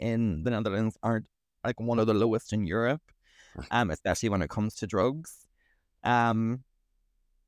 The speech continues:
so yeah, maybe in the future stuff will happen, and for pain relief and medicinal purposes as well. Um,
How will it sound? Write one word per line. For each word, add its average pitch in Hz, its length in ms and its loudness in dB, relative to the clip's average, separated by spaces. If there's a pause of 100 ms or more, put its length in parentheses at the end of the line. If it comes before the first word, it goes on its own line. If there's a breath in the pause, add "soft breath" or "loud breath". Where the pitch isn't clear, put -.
(440)
so - 140 0
yeah, 135 260 4
maybe 156 240 2
in 143 80 4
the 135 80 2
future 131 340 -4
stuff - 300 -10
will 123 80 -2
happen, - 360 -2
and 113 200 0
for - 180 -10
pain 127 240 2
relief 120 320 2
and 117 300 2
medicinal 117 480 0
purposes 117 500 -4
as 107 100 -8
well. 113 360 0 (540 soft breath)
Um, 120 380 -6